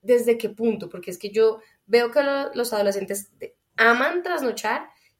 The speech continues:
y dormir durante el día. ¿Esto es,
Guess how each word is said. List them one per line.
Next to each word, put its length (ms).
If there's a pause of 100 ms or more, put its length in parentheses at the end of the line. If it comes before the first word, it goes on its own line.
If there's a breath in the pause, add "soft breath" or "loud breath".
y 160
dormir 480
durante 320
el 100
día. 300 (420 loud breath)
¿Esto 400 (300)
es, 340